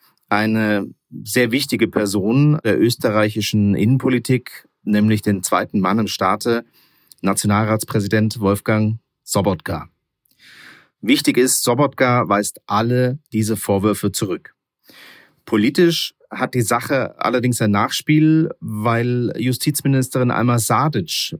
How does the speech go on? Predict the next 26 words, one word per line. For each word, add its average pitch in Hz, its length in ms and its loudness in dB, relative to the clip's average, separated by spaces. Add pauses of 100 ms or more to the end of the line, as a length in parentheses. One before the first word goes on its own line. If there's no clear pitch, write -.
als 104 260 -2
Reaktion 127 840 2 (280)
eine 117 200 0
Kommission 120 680 2
eingesetzt 98 640 0
hat, 120 260 -2 (420)
mit 107 240 0
dem 107 180 2
Antikorruptionsexperten 110 1700 -2 (100)
Martin 101 400 -2
Kreutner 107 680 -2
an 104 80 0
der 110 100 0
Spitze. - 500 -6 (680)
Und 98 160 0
diese 104 320 0 (100)
Kreutner-Kommission 139 1400 0
untersucht 110 500 -2
eben, 117 440 2 (120)
ob 113 220 -4
was 127 180 -2
dran 110 260 -2
ist 113 200 -4
an 107 160 -4
diesen 113 220 -2
Vorwürfen. 82 520 -4